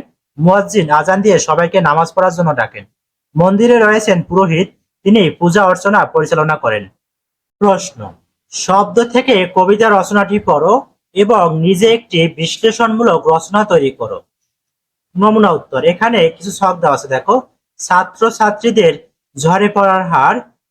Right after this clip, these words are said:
প্রাথমিক বিদ্যালয়ের ক্ষেত্রে দুই হাজার পনেরো সালে বিশ দশমিক চার পার্সেন্ট ঝরে পড়েছে, এরকম এখানে তথ্য দেওয়া আছে। এটা দেখো উত্তর, বাংলাদেশের শিক্ষার্থীদের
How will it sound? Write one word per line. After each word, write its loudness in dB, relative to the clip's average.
প্রাথমিক 2
বিদ্যালয়ের 0
ক্ষেত্রে -4
দুই -2
হাজার 2
পনেরো -2
সালে -2
বিশ 2
দশমিক 0
চার 2
পার্সেন্ট -2
ঝরে 0
পড়েছে, -4
এরকম 2
এখানে -2
তথ্য -4
দেওয়া 0
আছে। -12
এটা 0
দেখো 0
উত্তর, 0
বাংলাদেশের 0
শিক্ষার্থীদের -2